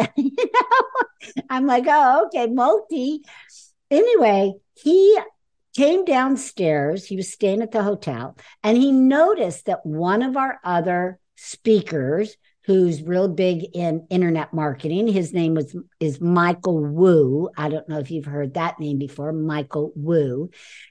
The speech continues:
And he was giving an offer that was very similar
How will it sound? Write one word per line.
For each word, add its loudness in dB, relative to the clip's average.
And 2
he 0
was 0
giving 4
an 0
offer 0
that 0
was 0
very 2
similar 0